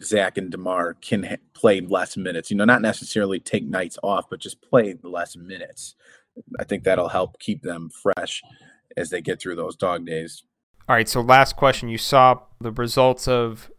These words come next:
Speaker 2: the early voting so far with, uh, N B A All-Star teams. Do you think DeMar's gonna be the lone All-Star for the Bulls, or do you, do you think we're gonna have more, and if so, who?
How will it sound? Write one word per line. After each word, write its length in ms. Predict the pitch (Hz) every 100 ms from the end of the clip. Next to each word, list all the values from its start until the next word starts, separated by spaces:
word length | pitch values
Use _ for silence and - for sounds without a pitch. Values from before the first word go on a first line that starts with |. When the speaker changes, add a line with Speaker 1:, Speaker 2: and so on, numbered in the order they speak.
| -
Speaker 2:
the 240 | 113 107 -
early 260 | 131 127
voting 320 | 117 120 120 113
so 220 | - 113
far 220 | - 117
with, 340 | 110 110 - -
uh, 260 | 110 104 -
N 160 | 127 117
B 180 | 110 107
A 80 |
All-Star 560 | 107 107 - 110 101 98 - -
teams. 420 | - 107 101 -
Do 120 | 117
you 240 | 113 175
think 640 | 190 - 117 95 98 - - - - -
DeMar's 300 | - 135 143
gonna 120 | 143
be 100 | 139
the 100 | 139
lone 300 | 131 139 143
All-Star 400 | 139 147 143 180
for 100 | 165
the 80 | 180
Bulls, 300 | 165 180 165
or 40 | 135
do 80 |
you, 120 | 120 117 - -
do 80 | 127
you 60 |
think 140 | 117 120
we're 80 | 117
gonna 140 | 110
have 200 | 110 104
more, 320 | 107 113 107
and 220 | 101 98 -
if 160 | 110
so, 220 | - 110
who? 280 | 98 104 92